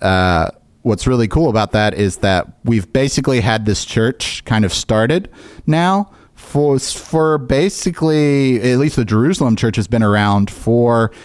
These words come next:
if it's A D, uh, thirty-three, it's been sixteen years of the Christian church being a thing. Um, if it's A D, uh, thirty, then it's been nineteen years. So keep that in mind. This is, like, twenty years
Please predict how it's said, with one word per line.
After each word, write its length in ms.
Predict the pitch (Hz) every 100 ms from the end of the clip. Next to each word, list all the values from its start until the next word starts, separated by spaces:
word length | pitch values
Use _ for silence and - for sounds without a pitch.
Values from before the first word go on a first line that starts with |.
| -
if 120 | 110
it's 160 | 113 - 123
A 140 | 127
D, 260 | 127 120 -
uh, 260 | 101 101
thirty-three, 560 | 95 117 117 113 139 135
it's 140 | 107
been 160 | - 98
sixteen 500 | - 113 - 110 98
years 540 | 85 90 - - - - _ -
of 220 | 90 85
the 100 | 90 - -
Christian 520 | - 123 - 107 95
church 500 | - 101 - - - - - 98
being 480 | 110 104 98 87 90 _ _ _ _ _ -
a 80 | 101
thing. 320 | - 95 - - - - - -
Um, 540 | 98 98 92 92 90 85
if 120 | 98
it's 120 | 98
A 140 | 107 101
D, 400 | 101 95 95 -
uh, 520 | 92 92 90 87 87 -
thirty, 380 | - 175 143 120
then 120 | 104
it's 140 | 101 -
been 220 | 101 92
nineteen 400 | 98 - - -
years. 340 | - - - - _ - - _
So 320 | - 113 92 - -
keep 140 | - 180
that 120 | 185
in 60 | 170
mind. 180 | 127
This 140 | 131 170
is, 100 | 147
like, 260 | 147 -
twenty 360 | - 147 170 151
years 640 | 139 135 117 104 90 -